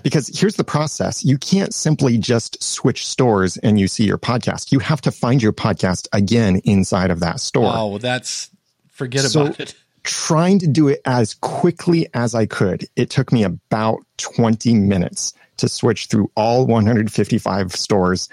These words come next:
Speaker 1: find my podcast again, and check to see if I even had reviews. But then once I found reviews, if I had them in that store, I couldn't really do anything. Like, I couldn't copy and paste them. I could take a screenshot, but that was about it.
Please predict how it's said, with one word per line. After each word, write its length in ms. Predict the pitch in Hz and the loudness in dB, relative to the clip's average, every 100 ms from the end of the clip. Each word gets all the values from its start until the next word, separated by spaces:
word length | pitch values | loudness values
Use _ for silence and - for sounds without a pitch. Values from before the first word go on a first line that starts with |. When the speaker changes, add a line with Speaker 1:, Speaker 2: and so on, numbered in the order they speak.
| - _ | -18 _
Speaker 1:
find 320 | - 117 127 | -2 2 2
my 100 | 123 | 0
podcast 540 | - 113 - 107 - | -2 -4 -2 -2 -2
again, 320 | 90 98 92 - | 0 2 2 2
and 160 | 113 98 | 0 0
check 300 | - 113 - | 0 -4 -2
to 120 | 117 | -4
see 380 | - 120 107 - _ - | -2 0 0 0 _ 0
if 540 | 147 131 - - - _ - | 2 2 -2 -14 -16 _ -4
I 100 | 120 | 0
even 340 | 123 110 101 90 | 2 2 2 2
had 260 | 87 98 | 0 0
reviews. 380 | 98 82 85 80 | 0 2 0 0
But 160 | - 131 | -2 2
then 140 | 135 | 2
once 200 | 127 120 | 2 2
I 140 | 101 - _ 110 87 _ | -2 -4 _ -10 -10 _
found 380 | - 123 170 147 | -6 -2 2 2
reviews, 500 | 95 95 90 92 90 - | 2 2 2 0 0 -2
if 160 | - | -2
I 60 | 104 | -2
had 200 | 98 104 | 0 0
them 140 | 98 | 2
in 80 | 95 | 2
that 180 | 90 - | 2 -2
store, 320 | - 95 92 - - _ _ _ - | -2 0 0 -6 -20 _ _ _ -4
I 60 | |
couldn't 180 | - 170 | 0 2
really 240 | 143 127 | 4 2
do 100 | 98 | 2
anything. 320 | 143 95 107 87 | 2 2 0 -2
Like, 180 | 90 | -2
I 60 | 143 | -2
couldn't 280 | - 135 113 | 0 0 0
copy 300 | - 110 110 | 0 0 0
and 140 | 92 | 0
paste 280 | - - - | 0 -2 0
them. 140 | 87 | -2
I 60 | 95 | 0
could 140 | - | -2
take 180 | - 92 | -2 -4
a 40 | - | -4
screenshot, 720 | - - 247 - 190 202 - | -4 2 2 2 0 -2 -4
but 140 | - 185 _ | -4 -6 _
that 100 | - | -2
was 140 | 180 170 | -2 -2
about 240 | - 85 | -4 -2
it. 160 | 139 | -2